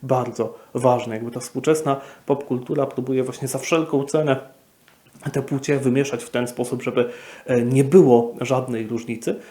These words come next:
I w praktyce to się sprowadza do tego, że właśnie te dziewczynki mają być w jakiś sposób chamskie i wulgarne i czasami właśnie uważają, że w ten sposób zwrócą na siebie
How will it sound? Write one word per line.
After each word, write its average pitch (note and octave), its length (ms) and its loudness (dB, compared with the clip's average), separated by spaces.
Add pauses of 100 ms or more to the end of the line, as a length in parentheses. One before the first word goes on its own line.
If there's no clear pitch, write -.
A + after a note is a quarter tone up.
(120)
I D#3 60 -6
w - 60 -14
praktyce D#3 480 0
to D3+ 100 -4
się C#3+ 120 -6
sprowadza C#3 420 -2
do B2+ 120 0
tego, C3+ 260 -2
że B2 140 -2 (220)
właśnie B2 220 -2
te B2 140 -2
dziewczynki B2 440 -4
mają B2 240 -2
być A#2 220 -8
w - 80 -8
jakiś A#2+ 200 -6
sposób B2 300 -6
chamskie C3 420 -2
i B2+ 140 -4
wulgarne C3 480 4
i B2 40 0
czasami B2+ 380 -4
właśnie B2 240 -2
uważają, C3 440 4
że B2+ 100 -2
w - 80 -12
ten C3+ 220 0
sposób B2+ 380 -8
zwrócą A#2+ 460 -2
na A2 80 -12
siebie A#2+ 300 -4